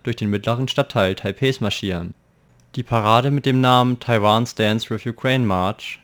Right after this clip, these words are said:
wird nachmittags um dreizehn Uhr im Park Daan beginnen. Schon seit Beginn des Krieges versammeln sich taiwanische und ausländische Protestanten täglich vor dem russischen Vertretungsbüro in Taipeh und fordern ein Ende des Krieges.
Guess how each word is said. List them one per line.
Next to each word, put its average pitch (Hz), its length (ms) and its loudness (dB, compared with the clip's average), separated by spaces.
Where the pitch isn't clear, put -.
wird 104 100 -6
nachmittags 110 560 0
um 127 80 -2
dreizehn 110 420 0
Uhr 107 460 0
im 113 80 -4
Park 101 260 -4
Daan 120 360 2
beginnen. 90 520 -4
Schon 135 180 0
seit 139 160 2
Beginn 160 240 2
des 147 160 0
Krieges 101 480 -2
versammeln 113 400 2
sich 127 140 -4
taiwanische 110 680 0
und 120 140 -2
ausländische 127 460 -2
Protestanten 113 800 -2
täglich 113 480 -2
vor 123 120 -4
dem 110 100 0
russischen 110 420 -6
Vertretungsbüro 123 800 -4
in 92 100 -4
Taipeh 117 640 -2
und 113 140 0
fordern 107 420 2
ein 107 140 -2
Ende 98 260 -2
des 98 160 -8
Krieges. 117 560 -6